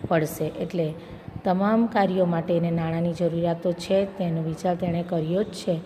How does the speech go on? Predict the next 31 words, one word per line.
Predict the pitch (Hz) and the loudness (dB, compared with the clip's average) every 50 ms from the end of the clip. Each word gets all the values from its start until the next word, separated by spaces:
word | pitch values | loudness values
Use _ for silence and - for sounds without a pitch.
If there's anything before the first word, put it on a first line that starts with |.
| - - - - - - - | -10 -14 -14 -16 -14 -6 0
પરંતુ | 196 185 190 196 190 208 196 | 2 4 4 4 4 2 2
હવે | 175 185 180 180 | 4 4 4 2
તેને | 175 185 180 165 165 160 165 - | 2 2 0 0 0 0 0 0
ખરેખર | 180 190 190 214 214 214 - 220 208 | 0 2 2 2 0 2 4 4 4
રીતે | 185 190 170 165 - 175 | 4 2 -2 0 0 -2
તે | 160 170 180 185 | -2 0 0 -2
રીતે | 180 180 175 175 180 | 0 0 -2 0 -2
મૂડી | 175 165 160 156 160 165 175 | -2 -2 0 0 0 0 0
ભેગી | 170 175 165 156 - 180 | 0 0 -2 -2 -2 -4
કરવાનો | 165 - 170 156 147 156 156 151 151 156 165 196 233 262 - - - - - - - - - - - - | -4 -2 -2 -2 -2 -2 -4 -4 -2 -2 0 0 0 0 -2 -8 -14 -14 -12 -12 -12 -12 -12 -14 -12 -4
સ્ટેપ | - 208 185 175 175 180 185 | 2 4 4 4 4 2 0
લેવો | 165 156 147 156 160 156 | 0 0 0 -2 -4 -4
પડે. | - 180 156 143 147 - - - - - - - - - - - - - | -2 -2 -4 -4 -6 -12 -16 -16 -18 -18 -18 -18 -18 -18 -18 -12 -6 0
જો | 196 226 262 | 6 6 8
નવી | 247 226 208 190 226 233 | 8 8 8 6 6 4
સ્થાપાતી | - - 220 208 202 208 208 208 226 | 2 0 0 2 4 2 2 2 0
કંપની | 214 - 202 185 175 - - 185 180 170 | 0 2 0 0 0 0 0 0 0 2
હોય | 160 170 165 156 151 - - | 2 2 2 2 0 0 -2
તો | 180 | -2
તેણે | 170 - 202 196 190 180 165 156 156 156 - - - - | 0 0 0 0 2 2 0 -2 -4 -6 -10 -12 -4 2
શેર | - 196 196 196 185 | 4 6 6 6 4
દ્વારા | 196 190 185 175 175 175 | 4 2 4 4 4 4
મૂડી | 180 180 170 160 165 | 4 2 2 2 2
મેળવવી | 165 165 156 151 156 151 156 165 175 233 311 339 - - - - - - - | 0 0 0 0 -2 -2 0 0 0 0 0 -2 -6 -12 -14 -14 -16 -8 -2
પડે | - 165 156 151 147 | 0 2 2 2 0
છે. | 143 - - - 165 151 143 - - - - - - - - - | -2 -6 -8 -8 -8 -8 -10 -12 -16 -18 -18 -18 -18 -8 -2 2
તો | 214 214 208 - | 2 2 2 2
આ | 202 208 240 | 2 4 4
થયો | 240 233 220 196 185 180 196 | 2 2 2 2 4 4 4
પ્રવર્તનનો | 202 196 196 185 160 160 165 165 156 - 175 160 156 156 165 180 220 302 - - - - - - - 170 | 2 4 2 2 2 2 0 0 0 -2 -2 -2 0 0 2 2 2 2 0 -2 -10 -12 -12 -8 -2 2
વિચાર. | 185 196 196 196 - - 180 151 147 | 2 2 2 0 -2 -2 -2 -2 -2